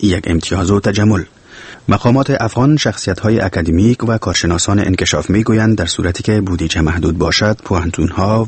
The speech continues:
و دیگر مؤسسات تحصیلات عالی نمی‌توانند مأموران ملکی و انجینران را که بتوانند سرک‌ها را اعمار کنند و فابریکه‌های برق را فعال نگه دارند به جامعه تقدیم کنند.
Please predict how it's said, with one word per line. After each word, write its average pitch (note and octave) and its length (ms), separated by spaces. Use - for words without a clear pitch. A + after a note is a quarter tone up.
و G2+ 140
دیگر F#2 280
مؤسسات F#2 540
تحصیلات F2 640
عالی F#2 220
نمی‌توانند E2+ 680
مأموران D#2+ 440
ملکی E2+ 360
و F#2+ 200
انجینران E2+ 480
را A2+ 120
که A2 180
بتوانند G#2 520
سرک‌ها E2+ 420
را F2 180
اعمار E2 280
کنند F#2+ 360
و F2+ 200
فابریکه‌های F#2 640
برق F2+ 320
را F2+ 80
فعال D#2+ 260
نگه D#2+ 300
دارند G#2 340
به F#2 100
جامعه F2+ 300
تقدیم D#2+ 340
کنند. D#2 380